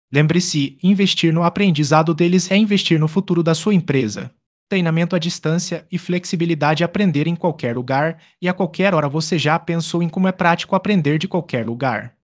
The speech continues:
Com o treinamento corporativo online, você pode acessar cursos e materiais de estudo a qualquer hora. Isso significa que você pode estudar enquanto espera no consultório ou até mesmo em casa, no sofá. O aprendizado nunca foi tão acessível.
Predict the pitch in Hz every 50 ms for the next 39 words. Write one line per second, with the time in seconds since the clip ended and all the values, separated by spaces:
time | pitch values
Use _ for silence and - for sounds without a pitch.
0 | _ _ - 156 147 143 - 165 196 208 214 185 165 170 165 165 156 - 175 170
1 | - 202 185 180 - - 190 180 208 208 202 196 180 160 156 160 170 165 - _
2 | - 135 131 - 160 - 202 214 196 196 160 - 175 - - 175 180 185 185 -
3 | 190 190 190 - 190 180 - - 175 170 170 175 - 214 196 175 151 156 156 156
4 | 180 180 - - - 208 208 214 190 - 170 151 160 - 185 196 190 147 113 104
5 | 104 87 - - _ _ _ _ _ _ - - 151 - 185 - 220 208 220 214
6 | 208 202 - 202 - 190 190 - 190 170 185 180 - 180 - 190 190 190 185 -
7 | - 202 165 151 156 165 175 - 180 185 185 196 - - - 175 165 165 165 165
8 | 160 - 214 214 - - 208 - - 196 202 202 196 190 175 - 180 170 185 185
9 | 185 196 170 147 147 175 202 190 202 196 196 190 - 135 113 107 95 101 - _
10 | - 135 127 - 156 143 - - 147 127 110 104 131 _ _ _ _ _ _ _
11 | - 160 165 160 170 165 151 143 151 139 135 131 131 143 151 165 180 - 226 220
12 | - 226 220 220 185 175 180 175 165 - 185 170 - - - 139 120 117 113 95
13 | 104